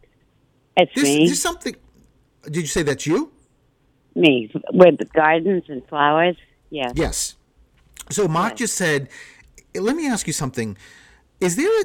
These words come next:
Speaker 2: is there a flower or something, I don't know, that was planted for, like, with the two of you together or for him? Or was there, I don't know if this is for your dad, if this was for Mark?"
Speaker 1: Um, for Mark, we planted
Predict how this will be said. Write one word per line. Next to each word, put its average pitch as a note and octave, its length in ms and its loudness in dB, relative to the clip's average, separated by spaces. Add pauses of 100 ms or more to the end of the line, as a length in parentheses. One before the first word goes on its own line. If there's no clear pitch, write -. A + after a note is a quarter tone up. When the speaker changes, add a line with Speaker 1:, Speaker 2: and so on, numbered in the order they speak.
(120)
Speaker 2:
is E3 200 -6
there D#4 260 -2
a G3 60 0
flower F#3+ 600 -4
or C#3+ 200 -2
something, F#3+ 680 -4 (380)
I G3 100 -6
don't E4 160 -8
know, C#4 80 -4
that C#3+ 200 -4
was B2+ 140 -4
planted G3 760 -6 (100)
for, D3+ 760 -4 (360)
like, C3+ 260 -4
with C3 260 -4
the C3 80 -8
two - 220 -4
of D3 80 -4
you C3 120 -6
together E3 600 -4
or G#2 180 -6
for G#3+ 380 -8
him? A#3+ 320 -4
Or A#2+ 160 -2
was A#2 180 -6
there, A#2+ 240 -4
I - 260 -10
don't G#3+ 100 -2
know F#3+ 80 -2
if C3 60 -10
this A#2+ 140 -8
is A#2+ 100 -8
for - 120 -14
your G#2 140 -8
dad, C#3+ 420 -4
if C3+ 120 -6
this - 180 -8
was B2+ 120 -8
for A2+ 140 -12
Mark?" C#3+ 500 -10 (880)
Speaker 1:
Um, B2+ 380 -4 (180)
for F3 140 -2
Mark, D#3+ 400 4
we D#3+ 120 -6
planted C#3+ 720 -2